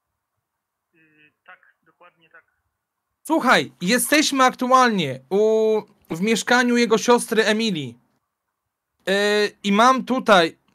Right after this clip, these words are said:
Speaker 2: mam tutaj napisane, yy, ogólnie, yy, notkę, yy, w jej notesie odnośnie tego, że, yy, braliście T S J T M B Z P za sześćset pięćdziesiąt dolarów dla Von Schroedera, Jason Porter. Y,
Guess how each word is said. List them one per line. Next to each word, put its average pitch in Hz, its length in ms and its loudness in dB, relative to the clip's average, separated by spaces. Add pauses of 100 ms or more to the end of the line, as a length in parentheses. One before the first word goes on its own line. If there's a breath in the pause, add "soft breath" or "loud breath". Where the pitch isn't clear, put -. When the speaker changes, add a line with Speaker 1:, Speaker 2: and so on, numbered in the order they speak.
(160)
Speaker 2:
mam 214 260 0
tutaj 240 180 0
napisane, 226 640 0
yy, 214 160 2
ogólnie, 220 500 -2
yy, 196 360 -2
notkę, 185 640 2
yy, 165 120 -4
w 160 80 -14
jej 220 120 -4
notesie 214 440 -2
odnośnie 202 340 -4
tego, 208 300 -2
że, 202 480 -4 (460 soft breath)
yy, 180 60 -2 (400)
braliście 220 840 2 (200)
T 226 180 4
S 226 220 2
J 214 240 0
T 226 160 2
M 220 280 2
B 196 200 2
Z 196 280 -2
P 220 260 -2
za 202 140 0
sześćset 220 360 -8
pięćdziesiąt 208 260 -6
dolarów 170 440 2 (440 soft breath)
dla 202 320 2
Von 220 220 0
Schroedera, 214 640 2 (160)
Jason 233 340 2
Porter. 190 500 2 (1000)
Y, 156 100 -14